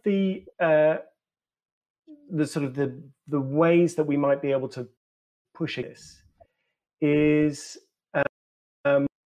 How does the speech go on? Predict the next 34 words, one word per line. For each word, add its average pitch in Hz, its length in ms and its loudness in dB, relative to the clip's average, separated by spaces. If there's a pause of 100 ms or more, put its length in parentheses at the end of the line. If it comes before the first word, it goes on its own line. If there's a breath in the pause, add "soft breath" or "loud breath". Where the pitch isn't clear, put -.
(600)
well, 196 500 0
I 147 60 6
argue, 151 360 4
I, 160 300 -2
I, 165 60 -8 (120)
there's - 160 -14
just - 220 -14
a 196 40 -6
sense 202 220 -8
of - 80 -14
cu-, - 200 -14
curiosity. 175 880 -4 (400)
So - 120 -10
Dan 208 180 2
Kahan's 170 480 2 (160)
research 190 400 -2 (180)
suggests 143 540 -6
that - 380 -18 (680)
once 208 160 -6
people 202 200 -6
actually 160 220 -6
get 165 200 -4
interested, 160 720 -2
once 156 140 -18
they 160 100 -14
get - 180 -14
curious, 180 640 0 (380)
once 170 160 -6
they 175 120 -6
start, 165 400 -6 (440)
the 294 80 -6 (760)
world 160 280 4
as 135 160 -4
a, 131 160 -4